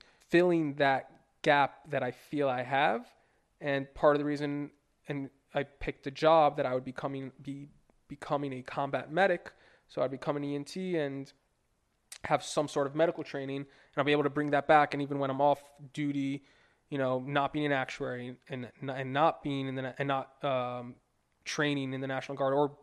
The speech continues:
being deployed in the state of Florida or abroad, whatever it may be,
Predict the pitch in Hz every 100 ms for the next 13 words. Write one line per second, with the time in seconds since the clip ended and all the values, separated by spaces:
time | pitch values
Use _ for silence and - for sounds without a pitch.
0 | _ 147 143 139 - 143 139 - 135 127
1 | 135 131 135 135 131 131 131 135 135 135
2 | 131 139 139 139 139 147 202 196